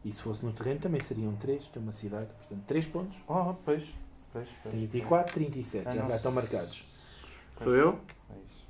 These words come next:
Speaker 2: é isso.
Speaker 1: Joga.
Speaker 3: Com licença.
Speaker 1: Vais até aí.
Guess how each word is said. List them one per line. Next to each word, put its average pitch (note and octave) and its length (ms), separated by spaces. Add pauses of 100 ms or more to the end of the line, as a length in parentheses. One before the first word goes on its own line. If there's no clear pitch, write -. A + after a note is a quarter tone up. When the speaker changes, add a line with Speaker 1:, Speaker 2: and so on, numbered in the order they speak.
(140)
Speaker 2:
é G2+ 160
isso. - 320
Speaker 1:
Joga. B2+ 400 (640)
Speaker 3:
Com G#2+ 120
licença. F2+ 280
Speaker 1:
Vais A2 240
até A#2 260
aí. C3+ 400